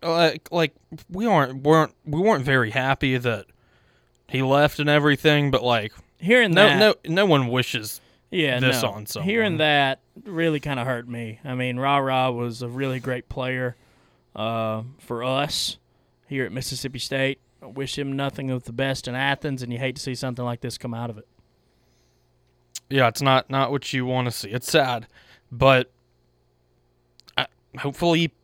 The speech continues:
Speaker 1: somehow he'll find a way to recover.
Speaker 2: Sure hope so. We talked about, a lot about, uh, baseball in the last episode. Let's dive into some of the other spring sports here, Cody. Let's talk some softball.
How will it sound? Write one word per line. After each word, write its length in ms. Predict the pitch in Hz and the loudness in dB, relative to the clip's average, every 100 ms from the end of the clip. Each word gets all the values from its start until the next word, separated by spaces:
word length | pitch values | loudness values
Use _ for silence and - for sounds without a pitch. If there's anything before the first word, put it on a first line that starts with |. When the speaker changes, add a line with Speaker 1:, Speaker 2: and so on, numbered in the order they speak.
| - | -12
Speaker 1:
somehow 600 | - - 160 156 156 143 | -6 0 2 4 4 4
he'll 120 | 143 | 2
find 280 | - 135 139 | 2 0 2
a 40 | 135 | 2
way 140 | 135 | 2
to 60 | 135 | 4
recover. 500 | 127 139 143 107 - _ _ _ _ _ _ _ _ _ | 4 4 2 0 -14 _ _ _ _ _ _ _ _ _
Speaker 2:
Sure 200 | - 254 | 0 2
hope 160 | 240 233 | 4 2
so. 260 | - 147 - _ _ _ _ _ _ | -2 -4 -6 _ _ _ _ _ _
We 120 | 240 | 0
talked 260 | 262 294 269 | 4 4 2
about, 280 | 240 254 - | -2 -2 -2
a 80 | 185 | 0
lot 260 | 202 233 - | 0 0 -2
about, 460 | 190 190 190 190 - | -4 -2 0 0 -4
uh, 320 | 156 147 135 127 | -6 -2 0 -2
baseball 760 | 120 226 254 - 127 101 - _ _ _ _ _ _ _ - | 2 2 2 -2 -4 -4 -14 _ _ _ _ _ _ _ -12
in 380 | 147 143 135 127 | -6 -4 -6 -4
the 60 | |
last 340 | 131 139 127 139 | -2 -2 -2 -6
episode. 520 | 127 - 139 131 - _ _ _ _ _ _ _ _ | -8 -6 -4 -4 -4 _ _ _ _ _ _ _ _
Let's 140 | - | -4
dive 260 | 269 277 247 | 0 0 2
into 300 | 247 214 202 | 0 0 -4
some 200 | 233 214 | -2 -2
of 40 | |
the 120 | 147 135 | 0 2
other 300 | 156 127 - - | 2 0 -6 -16
spring 500 | - - 139 127 113 | -16 -8 -4 -4 -6
sports 400 | - 123 117 - | -8 -6 -6 -6
here, 180 | 123 | -8
Cody. 360 | 117 123 120 135 _ _ _ _ _ _ _ _ _ _ _ - | -6 -4 -4 -6 _ _ _ _ _ _ _ _ _ _ _ -20
Let's 80 | 254 | -2
talk 200 | 330 277 | 2 4
some 140 | - 180 | 2 -2
softball. 840 | - 165 156 151 139 123 - | 2 4 4 4 2 0 -2